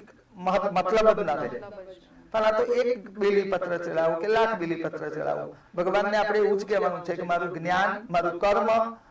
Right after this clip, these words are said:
Speaker 1: અને મારી ભક્તિ છે તે ભગવાન હું તમારા ચરણોમાં ધરું છું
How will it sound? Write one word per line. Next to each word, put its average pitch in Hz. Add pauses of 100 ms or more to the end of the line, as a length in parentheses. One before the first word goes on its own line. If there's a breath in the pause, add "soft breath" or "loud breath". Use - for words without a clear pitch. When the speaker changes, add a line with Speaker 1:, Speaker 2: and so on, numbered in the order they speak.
Speaker 1:
અને 190
મારી 185
ભક્તિ 175
છે 196
તે -
ભગવાન 180
હું 196
તમારા 185
ચરણોમાં 165 (560)
ધરું 214
છું 147